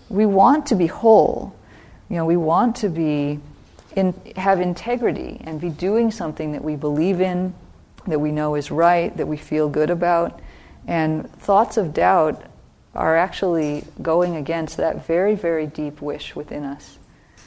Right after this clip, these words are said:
And so if you, uh, can feel the pain of that insincerity,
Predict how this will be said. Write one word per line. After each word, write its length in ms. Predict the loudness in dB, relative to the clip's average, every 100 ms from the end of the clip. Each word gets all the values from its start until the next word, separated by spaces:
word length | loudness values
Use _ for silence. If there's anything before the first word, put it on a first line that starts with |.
| -20 -20 -10
And 220 | -8 -4
so 320 | 2 6 6
if 240 | 4 -2
you, 300 | -2 2 4 2 -2 -6
uh, 120 | -6
can 220 | -4 -6
feel 420 | -6 -2 4 6
the 100 | 4
pain 520 | 0 -6 -6 -2 -2 -2
of 120 | -2
that 240 | -2 -2
insincerity, 1080 | -2 -4 -4 -6 -4 -2 2 2 0 -4